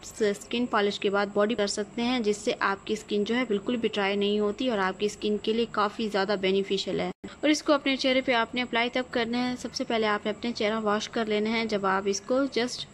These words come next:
गैरी लोशन को अपने फेस पे अप्लाई करते हैं, तो आपने सबसे पहले अपने चेहरे को, अपने जिस बॉडी एरिया पे आप इसको यूज़ करने वाले हैं, उसको अच्छी तरह से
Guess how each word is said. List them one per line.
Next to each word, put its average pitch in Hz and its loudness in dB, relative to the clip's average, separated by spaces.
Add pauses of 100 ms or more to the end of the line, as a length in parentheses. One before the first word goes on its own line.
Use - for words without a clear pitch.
(420)
गैरी 262 4
लोशन 220 0
को 214 0
अपने 208 0
फेस 208 0
पे 214 -2
अप्लाई 226 0
करते - -2
हैं, 220 0
तो 226 -2
आपने 208 0
सबसे 214 -2
पहले 202 2
अपने 196 -2
चेहरे 202 0
को, 262 0
अपने 214 0
जिस 214 -2
बॉडी 202 4
एरिया 208 4
पे 208 0
आप 196 0
इसको 202 0
यूज़ 220 2
करने 214 0
वाले 185 2
हैं, 233 -2
उसको - -4
अच्छी 208 -2
तरह 208 0
से 226 0